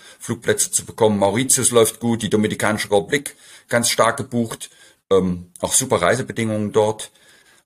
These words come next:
Aber einige Ziele, gerade eben Asien, kaum zu bereisen oder sehr, sehr schwer zu bereisen. Insofern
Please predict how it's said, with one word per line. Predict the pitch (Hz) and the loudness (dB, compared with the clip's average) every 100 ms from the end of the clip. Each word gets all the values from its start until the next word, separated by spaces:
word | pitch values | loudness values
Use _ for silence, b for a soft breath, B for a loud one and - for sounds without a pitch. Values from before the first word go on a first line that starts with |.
| _ - | _ -4
Aber | 87 87 82 87 85 82 - | 0 0 2 2 2 -2 -8
einige | 71 73 92 98 | -8 -6 -6 -2
Ziele, | - 117 113 113 113 - | -2 -2 0 0 0 -8
gerade | - 80 113 - | -6 -2 -2 -2
eben | 101 92 | -4 -4
Asien, | 82 104 120 123 117 110 107 _ _ _ _ _ | -2 0 0 2 0 0 -6 _ _ _ _ _
kaum | - 110 120 | 0 2 2
zu | - - | -2 -2
bereisen | 92 90 92 95 | 0 2 2 -2
oder | 85 85 | -4 -4
sehr, | 87 87 | -4 -4
sehr | 87 | -6
schwer | - 90 90 | -6 -8 -8
zu | - | -10
bereisen. | 80 73 71 73 87 | -12 -10 -8 -8 -8
Insofern | 82 87 98 90 | -8 -6 -4 -4